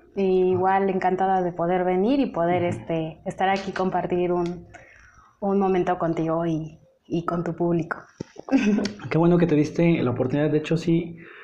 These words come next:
Speaker 2: me interesaba bastante ahorita, este, el tema en cuestión, porque,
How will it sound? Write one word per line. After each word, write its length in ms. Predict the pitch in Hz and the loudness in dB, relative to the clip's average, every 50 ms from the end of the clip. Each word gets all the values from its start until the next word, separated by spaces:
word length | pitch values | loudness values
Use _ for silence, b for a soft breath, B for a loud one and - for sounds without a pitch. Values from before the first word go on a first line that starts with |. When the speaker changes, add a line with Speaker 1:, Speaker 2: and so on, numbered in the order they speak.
| B B _ | B B _
Speaker 2:
me 80 | - 151 | -2 0
interesaba 400 | 147 143 143 143 139 165 165 190 | 0 2 0 0 2 2 2 2
bastante 460 | 190 175 175 - 156 160 170 165 175 | 2 2 0 0 0 2 2 4 4
ahorita, 560 | 165 160 165 165 - 175 170 165 147 - - | 4 4 2 2 2 2 4 4 2 0 -2
este, 600 | 120 - - - - - 135 135 131 - - - | -4 -6 -8 -10 -6 -2 0 0 0 0 0 -2
el 120 | 147 143 | -4 -2
tema 640 | - 165 165 165 165 160 156 147 135 131 113 - - - _ | 0 2 4 4 4 4 4 2 0 -2 -6 -8 -14 -12 _
en 160 | - 156 143 | -4 -2 -2
cuestión, 640 | 139 143 127 117 - - 165 170 170 - - - - - _ _ _ _ | 0 0 -2 -2 -2 -2 -2 -2 -4 -8 -14 -18 -20 -20 _ _ _ _
porque, 840 | - 151 143 143 - - 143 143 139 139 139 139 139 143 139 139 B | -2 -2 -2 -2 -2 -4 -2 0 0 2 2 2 0 -2 -4 -8 B